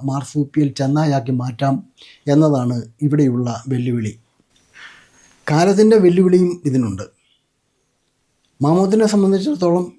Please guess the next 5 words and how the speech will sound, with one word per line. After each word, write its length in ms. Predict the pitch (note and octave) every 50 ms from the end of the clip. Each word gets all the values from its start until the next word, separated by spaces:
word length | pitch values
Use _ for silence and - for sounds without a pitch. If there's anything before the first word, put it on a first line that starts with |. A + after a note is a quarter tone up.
| _ _ _ - C#3+
ഈ 40 | F3 F3+
ഭ്രൂണങ്ങളെ 560 | E3+ D#3+ D#3+ D#3+ E3+ F3+ F3+ F3+ F3+ F3+ F3+ F3 E3+ D3+
ഒരു 120 | D3 D3 D#3 D3+ D#3 D3 D3 D3
ആനയിൽ 280 | D3+ D#3+ F3 F#3 F#3 F3+ E3 D3+
നിക്ഷേപിക്കുകയും 640 | B2 - - E3 D#3 D#3 D3 D#3 E3 D3+ C#3+ C#3+